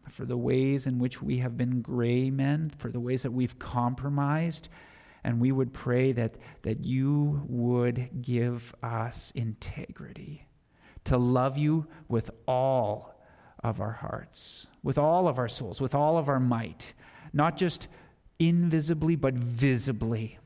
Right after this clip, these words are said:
Lord, let us bear witness to you in this world. We hear you standing at our door and knocking.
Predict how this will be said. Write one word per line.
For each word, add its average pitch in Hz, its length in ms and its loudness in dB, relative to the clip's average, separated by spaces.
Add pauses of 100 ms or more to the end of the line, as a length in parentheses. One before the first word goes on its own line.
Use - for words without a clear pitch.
(420)
Lord, 120 320 0
let 139 220 4
us 127 300 -4
bear 123 260 2
witness 123 640 0
to 139 160 -6
you 113 340 -8 (400)
in 113 180 0
this 110 240 -2
world. - 540 -12 (1160)
We 151 260 2
hear 143 460 0
you 110 380 -2 (600)
standing 117 580 0
at 110 120 0
our 110 120 -4
door 120 400 -8
and 135 160 -4
knocking. 143 640 -10